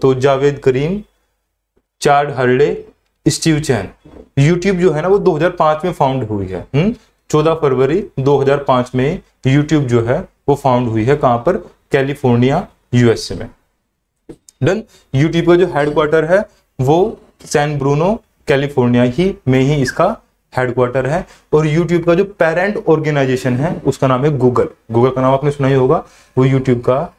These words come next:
पेरेंट ऑर्गेनाइजेशन है। तो ये कुछ इंपॉर्टेंट पॉइंट है YouTube से रिलेटेड, जो आपको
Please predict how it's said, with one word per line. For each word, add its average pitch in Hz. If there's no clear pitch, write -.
पेरेंट 139
ऑर्गेनाइजेशन 113
है। 131
तो 147
ये 156
कुछ 202
इंपॉर्टेंट 147
पॉइंट 127
है 165
YouTube 143
से 123
रिलेटेड, 120
जो 123
आपको 151